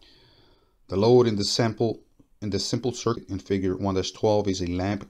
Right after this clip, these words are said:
that produces light. The source and the load should match according to the voltage rating. If the lamp is rated at six volts, then the battery should also be rated at six volts.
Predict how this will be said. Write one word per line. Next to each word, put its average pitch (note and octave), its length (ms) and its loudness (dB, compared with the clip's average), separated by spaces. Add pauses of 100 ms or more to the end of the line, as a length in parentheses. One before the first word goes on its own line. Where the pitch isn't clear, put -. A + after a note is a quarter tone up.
that F#2 200 -6
produces G2 500 -6
light. G2 440 0 (580)
The - 80 -16
source G#2 500 0 (480)
and A#2 300 -2
the A#2 60 0
load F#2+ 420 0 (680)
should - 240 2
match G2 320 -4
according G2 400 -2
to - 120 -10
the F2 100 -8
voltage F2+ 460 -8
rating. F#2+ 360 2 (1300)
If A2 140 -8
the G2+ 100 -2
lamp B2 260 2
is B2+ 160 -4
rated A#2 300 2 (180)
at F#2+ 140 -6
six - 220 -6
volts, - 500 -2 (640)
then F#2+ 200 -4
the F#2 100 -6
battery G2+ 540 2 (100)
should - 220 -4
also B2 240 4
be F#2 160 -2
rated F2+ 340 -4
at - 140 -16
six - 240 -12
volts. - 440 -14